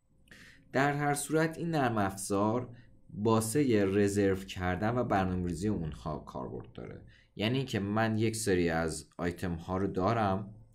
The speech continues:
که افراد میان اون رو رزرو می‌کنن تو یک بازه زمانی، مثلاً از تاریخ A تا B و از اون استفاده می‌خوان بکنن و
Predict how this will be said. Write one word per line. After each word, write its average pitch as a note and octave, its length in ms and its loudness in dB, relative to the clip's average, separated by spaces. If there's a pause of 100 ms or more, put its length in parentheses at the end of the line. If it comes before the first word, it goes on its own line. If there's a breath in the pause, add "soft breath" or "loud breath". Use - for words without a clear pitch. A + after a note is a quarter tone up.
(600 loud breath)
که - 180 -4
افراد G#2+ 480 2
میان G2 300 0
اون F#2+ 240 -2
رو F2 160 0
رزرو F2+ 380 0
می‌کنن A#2+ 360 -2
تو F#2+ 120 -6
یک F#2+ 260 2
بازه F2+ 460 2
زمانی، E2+ 760 0
مثلاً E2 220 -4
از D#2+ 200 -6
تاریخ D#2+ 340 -4
A D#2+ 440 -2
تا E2 120 -4 (100)
B E2 40 -8 (840 loud breath)
و G#2 60 2
از B2 200 6
اون D#3 80 0
استفاده G2+ 540 0
می‌خوان C2 360 -8
بکنن - 360 -16 (480 loud breath)
و A#2 180 4